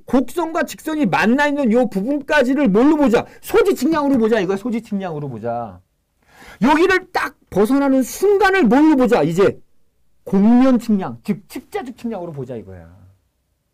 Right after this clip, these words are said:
느낌 맞으죠? 예. 그럼 요때에 대한 한계점을 찾아달라. 한계점을. 왜 하는지 알겠지? 그래, 그것 때문에 하는 거야.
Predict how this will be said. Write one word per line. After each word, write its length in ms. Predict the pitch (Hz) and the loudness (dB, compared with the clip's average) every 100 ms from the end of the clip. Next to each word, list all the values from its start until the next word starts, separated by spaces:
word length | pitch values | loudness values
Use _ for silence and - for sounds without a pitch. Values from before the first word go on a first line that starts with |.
| _ _ _ _ _ | _ _ _ _ _
느낌 240 | 143 143 151 | -14 -10 -8
맞으죠? 500 | 123 135 175 131 _ - | -8 -8 -6 -8 _ -4
예. 260 | 202 226 147 - - - - | 0 2 0 -8 -20 -14 -6
그럼 200 | 277 165 | -2 -2
요때에 640 | 175 - - 415 370 330 | -2 -2 2 2 4 2
대한 320 | 214 214 247 - | 2 2 0 -6
한계점을 680 | - 320 330 269 - 160 139 | -14 -12 -8 -8 -8 -10 -12
찾아달라. 440 | 139 208 170 80 _ _ _ _ _ _ _ _ _ _ _ _ _ | -14 -18 -18 -20 _ _ _ _ _ _ _ _ _ _ _ _ _
한계점을. 520 | - 277 233 - 95 _ _ _ _ _ _ _ _ _ _ _ _ _ _ _ | -10 -8 -8 -12 -20 _ _ _ _ _ _ _ _ _ _ _ _ _ _ _
왜 140 | 156 202 | -2 -2
하는지 300 | 202 190 160 | -2 -4 -6
알겠지? 480 | 110 143 143 101 - _ _ _ _ _ | -6 -8 -10 -18 -20 _ _ _ _ _
그래, 580 | - 262 240 120 113 123 | -12 -6 -4 -6 -10 -14
그것 260 | 160 214 | -12 -12
때문에 200 | 190 143 | -10 -12
하는 220 | 147 180 | -12 -14
거야. 400 | 135 85 78 92 | -16 -18 -20 _